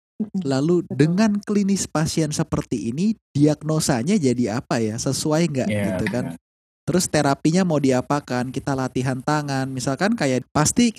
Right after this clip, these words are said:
Speaker 2: ada logbooknya kan ya, logbooknya itu harus terpenuhi tuh berapa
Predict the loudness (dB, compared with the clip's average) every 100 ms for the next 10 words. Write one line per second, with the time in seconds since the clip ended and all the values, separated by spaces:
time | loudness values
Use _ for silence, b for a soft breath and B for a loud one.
0 | -8 -2 2 2 4 4 4 4 4 2
1 | 0 0 -2 -2 -2 0 -2 0 0 0
2 | 0 -2 2 4 4 4 2 2 0